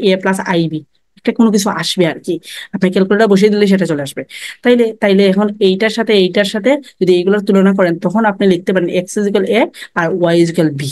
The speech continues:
Hopefully আমরা এইটা বুঝতে পারছি। তাইলে আপনারা ক্যালকুলেটরে বসাবেন, আমার ক্যালকুলেটর যদি পারেন না আর কি, আমার ক্যালকুলেটর ট্রিক্সটা দেখে আপনারা ক্যালকুলেটরে বসাবেন, বসে আপনার এই কাহিনীটা করে ফেলবেন, তাইলে আপনার বায়ান্নর আনসারটা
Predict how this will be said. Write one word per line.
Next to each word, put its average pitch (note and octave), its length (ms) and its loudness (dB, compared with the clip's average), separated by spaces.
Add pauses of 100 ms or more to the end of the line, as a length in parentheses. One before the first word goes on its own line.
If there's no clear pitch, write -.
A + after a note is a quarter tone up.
(880)
Hopefully F#3+ 440 2
আমরা F#3 140 0 (200)
এইটা E3+ 220 0 (120)
বুঝতে D#3+ 240 -6
পারছি। G3 180 -2 (100)
তাইলে F3 200 0 (100)
আপনারা F3 340 -2
ক্যালকুলেটরে F#3+ 480 2 (100)
বসাবেন, G#3 340 0 (160)
আমার E3+ 200 0
ক্যালকুলেটর F3 480 0
যদি E3 140 2 (120)
পারেন F#3+ 300 0
না A#3 100 2
আর D#3 120 -2
কি, G3 80 2 (300)
আমার F3 160 0
ক্যালকুলেটর F3 540 0 (160)
ট্রিক্সটা F#3+ 380 0 (100)
দেখে E3 260 -2
আপনারা F3 260 -2
ক্যালকুলেটরে E3+ 440 0
বসাবেন, G3 260 2 (300)
বসে F3 260 2
আপনার E3+ 160 -2 (180)
এই E3+ 80 4 (160)
কাহিনীটা D#3+ 380 0
করে D#3 160 0
ফেলবেন, A3+ 280 0
তাইলে E3+ 240 0
আপনার E3+ 220 0
বায়ান্নর D#3 400 -4
আনসারটা D#3+ 280 -6